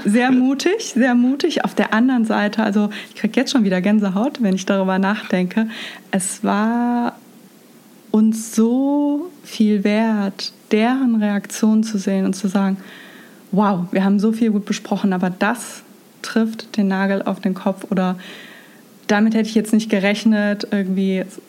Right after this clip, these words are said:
Speaker 1: klingt jetzt ein bisschen cheesy, ne? Aber so der ein oder andere, der so sich so die
Speaker 2: Ja.
Speaker 1: kleine, kleine Träne aus dem Auge gewischt hat. Also das, das war schon emotional und das ist auch letztlich ein Mechanismus, den wir beibehalten haben für die Markenentwicklung, zu sagen, wir gehen immer wieder zurück.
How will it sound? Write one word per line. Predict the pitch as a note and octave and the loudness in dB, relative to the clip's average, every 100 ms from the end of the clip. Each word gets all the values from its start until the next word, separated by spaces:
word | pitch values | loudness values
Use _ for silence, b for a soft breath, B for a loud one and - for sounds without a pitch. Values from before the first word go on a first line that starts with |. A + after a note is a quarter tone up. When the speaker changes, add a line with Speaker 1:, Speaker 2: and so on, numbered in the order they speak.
| A3+ | -12
Speaker 1:
klingt | - F#3+ F3+ | -4 -2 -2
jetzt | F3+ | 0
ein | F#3+ | 0
bisschen | - G3 | 0 0
cheesy, | - B3+ G#3 | 0 2 2
ne? | F#3 A#3+ | 2 0
Aber | A3 G3 | 0 0
so | F#3+ | 0
der | - | 0
ein | G3 G3 | 0 0
oder | F#3+ | 0
andere, | G3 G3+ | 0 0
der | G3 F#3+ | 0 0
so | F#3 G3 - B B B - | 0 -2 -8 B B B -10
sich | - | -8
so | - - - B2+ | -6 -6 -2 -2
die | |
Speaker 2:
Ja. | D#3 | 2
Speaker 1:
kleine, | G#3 G#3+ | 2 2
kleine | - A#3+ G#3+ | 2 0 0
Träne | - B3 B3 | 0 0 0
aus | A#3 - | 0 -2
dem | G#3 - | -2 0
Auge | B3 B3 | 0 0
gewischt | A#3+ A#3+ A#3 B3+ | 0 -2 -2 -4
hat. | A#3 | -2
Also | G3+ G#3+ G#3+ B B - | 0 0 -2 B B -4
das, | F#3+ F3+ - | -2 -2 -6
das | G#3 G#3+ - | -6 -8 -6
war | G#3 | -4
schon | - A3 G#3+ | 0 2 2
emotional | G#3 G3+ - G3 F#3+ G#3+ A#3+ A3 | 2 0 0 0 0 0 0 2
und | G3+ F#3+ - B B | 0 -2 -8 B B
das | G#3+ A3 | -2 0
ist | C4 | 0
auch | B3+ A3+ | 0 0
letztlich | A#3 A#3 B3 A3+ A3 | -2 -2 -4 -2 0
ein | G#3+ | 2
Mechanismus, | G#3+ G#3+ G#3 A3+ A3+ A3+ A3+ | 2 2 0 0 0 0 2
den | G3+ | 0
wir | G3 | 0
beibehalten | G#3+ A3 A#3 A3+ A3 G3+ G#3+ A3 G#3 | 0 -2 0 -2 -2 -2 -2 0 0
haben | G3+ G3+ | 0 0
für | G3 | 0
die | F#3+ | 0
Markenentwicklung, | F#3+ A3+ A#3 G#3 F#3 F#3+ - G#3+ G#3 | 0 0 0 0 0 -2 0 0 0
zu | - | -2
sagen, | G3 G3+ G#3 G3+ | -2 0 2 0
wir | |
gehen | F#3 G#3+ A3+ | 2 2 4
immer | A#3 B3+ | 2 2
wieder | A#3 A3+ A3 | 2 0 -2
zurück. | A#3 A3+ A3+ - | 0 0 0 -6